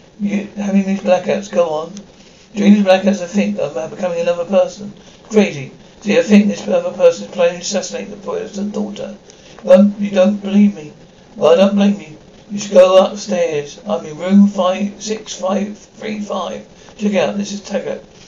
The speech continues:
Says I'm on to, up to six three five. Get back to me. Have you e-, ever had contact with President Daughter? No, no. Me, before today, couldn't even tell you her first, her first name.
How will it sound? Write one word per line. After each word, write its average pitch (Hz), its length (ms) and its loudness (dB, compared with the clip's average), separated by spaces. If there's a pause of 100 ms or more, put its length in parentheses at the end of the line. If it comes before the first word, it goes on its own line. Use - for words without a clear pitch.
(340)
Says 202 280 0
I'm 196 120 4
on 202 220 10
to, - 180 -6
up - 220 -4
to - 100 -16
six - 560 -8
three 180 280 -12
five. 156 440 -8 (420)
Get 190 200 2
back - 280 -2
to - 120 -10
me. 143 220 -12 (520)
Have 208 160 -4
you 180 120 -8
e-, - 20 -6
ever 196 500 2
had 196 200 -4
contact 202 320 0
with 202 60 -14
President 190 320 -6
Daughter? 208 360 -6 (100)
No, 208 360 -4
no. 196 420 -4 (440)
Me, 180 280 -4
before 208 320 -2
today, 175 460 -2 (220)
couldn't 202 160 -2
even 190 200 -8
tell 202 460 0 (520)
you 202 160 0
her 202 180 10
first, 214 400 2
her 214 160 -2
first 208 380 0
name. 208 340 -2